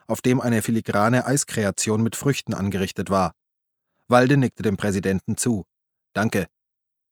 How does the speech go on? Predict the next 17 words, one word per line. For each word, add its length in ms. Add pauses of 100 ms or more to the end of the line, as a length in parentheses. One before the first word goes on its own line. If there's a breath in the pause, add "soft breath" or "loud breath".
(1040)
Das 160
unvermeidliche 760
„See 200
you“ 260
des 180
Präsidenten 680
klang 240
noch 160
in 100
seinen 240
Ohren, 400 (280 loud breath)
als 220
Walde 320
auf 100
den 180
Uferdamm 440
stieg. 400